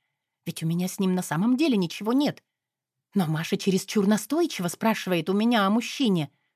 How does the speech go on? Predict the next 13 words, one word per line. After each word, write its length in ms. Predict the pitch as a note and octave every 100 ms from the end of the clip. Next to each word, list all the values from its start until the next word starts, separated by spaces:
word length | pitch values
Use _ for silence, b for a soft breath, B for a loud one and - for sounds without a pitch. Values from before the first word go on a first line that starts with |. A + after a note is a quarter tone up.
| -
Даже 220 | A#3 A3+
спокойная 580 | A3+ A#3 A#3 B3+ A#3+ A3+
Таня 360 | A3 A3+ A3+ E3
не 100 | D#3+
выдерживает 680 | E3 C#4 B3 E3+ D3+ - _ _ _ _
и 100 | G3+
пихает 460 | - - G#3 F#3+ -
кулачком 540 | G3 G3 - C#4+ C4
в 80 | -
талию 360 | E4 G#3 D#3
нашу 300 | E3 D#3+ A3+
общую 320 | F#3+ - G3+ F3
подругу. 640 | A3 G3+ F3 D3 D3